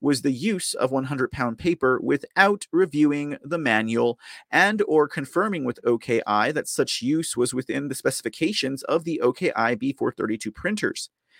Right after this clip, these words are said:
Had the county consulted O K I prior to such use,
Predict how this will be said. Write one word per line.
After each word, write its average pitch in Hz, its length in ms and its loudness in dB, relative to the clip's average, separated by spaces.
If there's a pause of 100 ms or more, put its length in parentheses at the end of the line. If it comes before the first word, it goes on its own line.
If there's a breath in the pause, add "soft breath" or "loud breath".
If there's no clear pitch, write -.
(100)
Had 110 260 4
the 113 80 -2
county 151 480 -6
consulted 151 720 2
O 117 140 4
K 165 240 -2
I 120 240 2
prior 151 640 0
to 185 180 -10
such - 300 -6
use, 117 480 -4